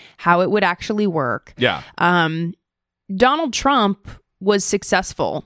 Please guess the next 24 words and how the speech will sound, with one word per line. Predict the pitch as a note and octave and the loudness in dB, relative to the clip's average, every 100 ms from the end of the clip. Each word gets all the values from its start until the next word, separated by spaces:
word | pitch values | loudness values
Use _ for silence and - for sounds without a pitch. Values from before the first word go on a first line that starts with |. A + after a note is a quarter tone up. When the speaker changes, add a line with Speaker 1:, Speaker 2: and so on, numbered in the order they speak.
| - | -10
Speaker 1:
in | - G3 | -2 0
just | F#3 F#3 - | 0 0 0
saying | F#3+ F#3+ F3+ F3 | 0 0 0 -4
things | D3+ C3 - F#3+ - - - _ - | -6 -6 -6 -8 -8 -12 -16 _ -2
and | G3 G3 | 0 2
not | F3+ E3 | 0 0
explaining | F3+ - F#3 E3+ E3+ | -6 -6 -4 -4 -4
them, | E3 D#3 D#3 D#3 D#3+ E3 - - - _ | -4 -4 -4 -6 -8 -10 -16 -20 -20 _
just | F3+ F#3+ - | -2 0 0
using | F#3+ G3 F3+ G3 F#3+ F#3 F#3 - | 0 -2 0 0 2 0 -2 -6
little | E3 F#3 F#3 | -2 0 0
phrases, | - F3+ F3+ F3+ F3 F3+ F3 E3+ F3 F3 - - - _ _ F3+ | -2 -2 2 0 0 0 0 0 -2 -4 -4 -6 -12 _ _ -2
getting | F#3 F#3+ | 0 0
people | F#3 G3+ G3 G3 | -2 -4 -2 -2
excited, | - - E3 E3+ E3+ E3 D#3 | -2 -2 0 0 0 0 2
Speaker 2:
He | D4 | 0
knew | C#4 | 2
it | B3+ | 2
would | |
Speaker 1:
right? | F#3 | 4
Speaker 2:
make | A3 F3+ | 2 0
people | G#3 E3 | -6 -4
feel | - D4 A#3 | -2 -2 -2
good, | B2 F#2+ | -2 -4